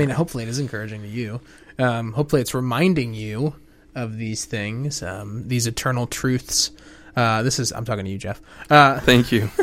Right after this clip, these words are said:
Speaker 1: <laughs> uh, and also, uh, everyone who's listening, I hope that this is a, a thing that brings, uh, eternal truths to mind. It's an encouragement as you go out through the rest of your week.
Speaker 2: Yeah,
Speaker 1: Um,
Speaker 2: definitely. And if anyone's looking for an internship job, we may have one opening up. So, you know.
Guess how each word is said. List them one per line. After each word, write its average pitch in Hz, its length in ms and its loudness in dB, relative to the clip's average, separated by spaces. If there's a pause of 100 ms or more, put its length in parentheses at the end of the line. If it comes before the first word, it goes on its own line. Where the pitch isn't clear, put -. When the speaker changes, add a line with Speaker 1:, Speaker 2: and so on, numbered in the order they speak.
(180)
Speaker 1:
<laughs> - 300 -12
uh, 165 240 8
and 180 160 8
also, 160 540 8
uh, 120 360 2
everyone 139 260 2
who's 123 140 0
listening, 131 280 0
I 113 40 -4
hope 131 140 -4
that 117 200 0
this 123 200 0
is 113 200 0
a, 107 320 -4
a 117 40 -6
thing 123 220 -2
that 107 180 -4
brings, 123 760 -2
uh, 95 380 -4 (540)
eternal 131 340 2
truths - 380 -2
to 123 140 -4
mind. 117 320 -2
It's 113 160 -4
an 120 80 -4
encouragement 113 520 -2
as 110 120 -6
you 113 80 -6
go 113 120 -2
out - 160 -6
through 113 100 -6
the 107 40 0
rest - 180 -4
of - 40 -8
your 101 120 -2
week. 113 300 -4 (340)
Speaker 2:
Yeah, 104 320 2
Speaker 1:
Um, 107 180 -2 (180)
Speaker 2:
definitely. 113 460 4
And 110 100 4
if 104 240 4
anyone's 135 240 6
looking 135 180 4
for 123 140 6
an - 0 - (120)
internship 110 380 2
job, 101 240 2
we 117 80 2
may 120 140 4
have 117 180 2
one 120 140 4
opening 120 340 2
up. 160 200 -2
So, 101 320 4
you 110 120 4
know. 117 320 4